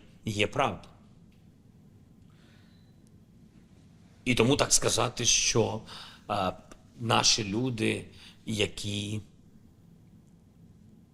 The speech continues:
а, всередині держави, вони не мають втрат, це також несправедливо, тому що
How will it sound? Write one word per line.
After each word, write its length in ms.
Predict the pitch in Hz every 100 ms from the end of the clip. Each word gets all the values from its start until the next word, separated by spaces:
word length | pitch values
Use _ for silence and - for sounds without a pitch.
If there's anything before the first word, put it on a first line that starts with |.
| -
а, 340 | 131 107 95 92 - - - - -
всередині 680 | - 120 104 110 113 110
держави, 760 | 104 104 101 120 117 110 104 107 - - - -
вони 720 | 123 95 110 95 101 101 104 - - - - - - - 151
не 200 | 135 120
мають 300 | 110 107 -
втрат, 480 | - 131 120 107
це 180 | - 104
також 380 | 85 127 107 92
несправедливо, 760 | 101 - 107 110 127 170 151 87
тому 300 | - 90 92
що 180 | -